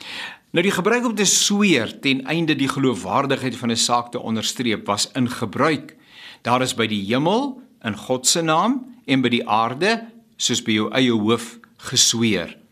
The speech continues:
Misleiding is gewoonlik teenwoordig as daar so gesweer word, né? <laughs> Dan gaan dit nie oor die waarheid nie. So word die derde en die negende bod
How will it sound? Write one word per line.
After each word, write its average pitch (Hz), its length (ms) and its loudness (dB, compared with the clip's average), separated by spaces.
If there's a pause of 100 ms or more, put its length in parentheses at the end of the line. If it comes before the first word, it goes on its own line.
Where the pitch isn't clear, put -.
(500)
Misleiding 131 760 2
is 120 140 0
gewoonlik 120 420 0
teenwoordig 113 720 0
as - 200 -4
daar 98 160 0
so 127 340 2
gesweer 113 1000 2
word, 95 340 -4
né? 131 400 0
<laughs> 139 200 0
Dan 117 80 2
gaan 120 220 -2
dit 123 140 -2
nie 127 100 0
oor 110 100 0
die 107 120 -2
waarheid 104 460 0
nie. 107 280 -2 (520)
So 165 200 2
word 170 160 4
die 131 120 0
derde 139 520 0
en 190 240 0
die 190 100 2
negende 156 500 2
bod 135 340 -2